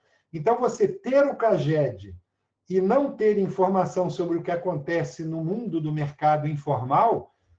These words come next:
é insuficiente para você, por exemplo, planejar uma política,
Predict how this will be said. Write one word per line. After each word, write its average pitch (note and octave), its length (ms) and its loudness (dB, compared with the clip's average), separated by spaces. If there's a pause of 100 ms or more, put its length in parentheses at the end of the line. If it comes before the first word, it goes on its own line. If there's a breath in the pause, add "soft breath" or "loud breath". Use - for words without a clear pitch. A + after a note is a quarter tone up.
(140)
é G3 300 2
insuficiente G#3+ 1200 -6
para F3 200 -2
você, F3+ 380 2
por A3 220 0
exemplo, A3 560 -2
planejar E3+ 680 0
uma D#3 240 -4
política, D3+ 800 -6